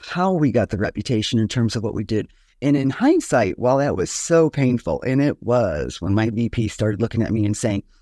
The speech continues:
"You know, I could go down the street and earn the same thing and not have to go through this crap of exam every ninety days." And I said, "Okay, this is when you're gonna step up and tell the regulators, you know, you can't bring twenty B S A officers in with you because we really don't even have enough chairs to seat you all.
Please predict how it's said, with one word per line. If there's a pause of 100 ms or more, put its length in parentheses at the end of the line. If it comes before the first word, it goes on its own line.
"You
know,
I
could
go
down
the
street
and
earn
the
same
thing
and
not
have
to
go
through
this
crap
of
exam
every
ninety
days."
And
I
said, (640)
"Okay,
this
is
when
you're
gonna
step
up
and
tell
the
regulators,
you
know,
you
can't
bring
twenty
B
S
A
officers
in
with
you
because
we
really
don't
even
have (120)
enough
chairs
to
seat
you
all.